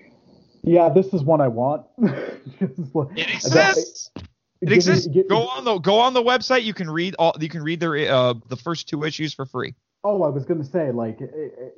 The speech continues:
Speaker 1: keep up the amazing fan, fan comic. I, I went on the website. I didn't get the chance to read it, um, but I did see it, and I was like, "I'm in for it." Uh, but this is also something I'd love to see in animated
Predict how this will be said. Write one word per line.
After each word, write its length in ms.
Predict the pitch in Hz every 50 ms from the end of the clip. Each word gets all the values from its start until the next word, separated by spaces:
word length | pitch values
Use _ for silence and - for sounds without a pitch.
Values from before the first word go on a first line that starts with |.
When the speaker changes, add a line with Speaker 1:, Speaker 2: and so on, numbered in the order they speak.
| 131 -
Speaker 1:
keep 220 | - - 175 -
up 180 | 175 160 160 -
the 120 | 156 151
amazing 500 | 143 139 135 139 147 156 139 156 151 147 -
fan, 460 | 156 151 147 143 139 135 131 - - - - -
fan 200 | - 135 131 120
comic. 340 | - 131 131 135 170 175 -
I, 140 | 139 123 113 117 - _ _ _ _ _ - -
I 400 | 131 135 127 127 127 127 120 113 - _ - - _ _ _ _ -
went 260 | 143 139 151 165 165
on 120 | 160 160 156
the 60 | 147
website. 400 | 135 135 139 135 - - 156 143 131
I 40 | 120 113
didn't 180 | 113 127 131 127
get 180 | 127 123 -
the 60 | - 117
chance 340 | - - 131 120 117 120
to 60 | - 110
read 200 | 110 120 139 185
it, 100 | 190 190 - - _ _ _ _ _ -
um, 440 | - 127 123 120 120 120 117 113 110
but 140 | 117 104 120
I 100 | 117 117
did 280 | 117 120 120 117 -
see 260 | - - - 139 143
it, 20 | 165
and 80 | - -
I 60 | 131
was 160 | 117 120 113
like, 220 | 113 107 101 - - -
"I'm 160 | 117 113 110
in 260 | 110 123 143 156 143 139
for 220 | 165 160 170 175
it." 140 | 175 - - _ _ _ _ _ -
Uh, 260 | - 139 131 127 123
but 360 | 117 113 131 127 127 123 - - _ _ _ _ _ _
this 340 | 143 143 131 139 190 190 190 190
is 100 | 151 151
also 800 | 156 151 151 147 - - 160 147 147 143 143 143 143 139 - 131
something 420 | 123 - - 156 143 131 143 127 127
I'd 120 | 120 113
love 220 | 117 120 123 117 113
to 80 | 117
see 320 | 107 - - 123 117 113 113
in 120 | 107 110
animated 520 | 117 - 120 120 117 110 110 110 101 110